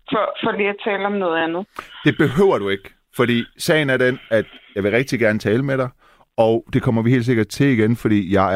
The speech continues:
Speaker 2: er, tillykke til alle jer lyttere på, både på lørdag, og så to gange mere i slutningen af januar. Men jeg vil faktisk tillade mig at, at gå videre, fordi der er mange, der ringer, og jeg synes,
Speaker 1: Ja,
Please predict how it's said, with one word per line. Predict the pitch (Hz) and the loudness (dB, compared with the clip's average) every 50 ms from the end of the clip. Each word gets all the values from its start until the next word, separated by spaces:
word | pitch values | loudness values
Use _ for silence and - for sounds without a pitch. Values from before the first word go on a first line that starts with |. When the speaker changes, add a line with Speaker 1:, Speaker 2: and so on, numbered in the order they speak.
| 92 85 | 2 2
Speaker 2:
er, | 85 90 - _ _ _ _ _ _ _ _ _ _ _ _ _ _ _ _ _ | 0 -2 -8 _ _ _ _ _ _ _ _ _ _ _ _ _ _ _ _ _
tillykke | - - 92 101 131 139 135 113 | 0 2 4 4 2 2 0 -2
til | - 135 | 0 2
alle | 113 107 117 123 | 2 2 2 2
jer | 123 123 120 120 | 2 2 2 2
lyttere | 120 127 127 135 110 95 | 0 0 0 0 0 0
på, | - - 117 110 | 0 0 0 -2
både | - - 101 95 92 95 | -2 -2 0 0 0 0
på | - 95 82 78 - - - - - _ _ - | -2 -4 -4 -4 -6 -12 -20 -20 -20 _ _ 0
lørdag, | 87 87 90 98 123 147 156 147 - - - | 2 2 2 2 2 0 -2 -6 -10 -18 -6
og | - 117 101 | -4 -4 -2
så | - - | -2 -4
to | 104 - 135 120 | -2 -2 -2 -2
gange | 104 110 98 98 98 | 0 0 0 0 0
mere | 101 101 | 0 0
i | 98 | -2
slutningen | 98 - 123 123 - 113 110 107 101 | -2 -2 -4 -4 -2 -2 -2 -2 -2
af | 98 | 0
januar. | 92 92 95 107 107 104 101 95 - - - - | 0 0 0 0 0 0 -2 -4 -6 -12 -6 -2
Men | - 120 131 143 160 175 | 0 2 2 2 0 0
jeg | 127 131 123 | 0 0 0
vil | 127 | 0
faktisk | 127 - 147 139 131 - | -2 0 -2 -2 -4 -4
tillade | - - 180 185 170 143 123 | -2 -2 0 2 0 0 0
mig | 113 104 101 101 - - - _ 95 | -2 -4 -6 -6 -10 -18 -12 _ 0
at, | 107 107 - - | 0 2 2 0
at | 107 98 | -2 -2
gå | - 110 | -2 0
videre, | 110 120 123 131 147 143 131 | 0 0 2 2 0 0 -4
fordi | 123 - 135 120 | -4 -4 -2 0
der | 113 | 0
er | 117 | 2
mange, | 120 131 143 165 180 | 2 0 0 0 0
der | 160 107 | 0 2
ringer, | 98 107 107 117 135 160 175 160 160 - | 2 2 2 2 2 0 -2 -2 -4 -2
og | 127 | -2
jeg | 127 123 | -2 -2
synes, | - - 156 156 160 - - 240 277 | -2 -4 -4 -4 -4 -4 -4 -4 -2
Speaker 1:
Ja, | 277 | -2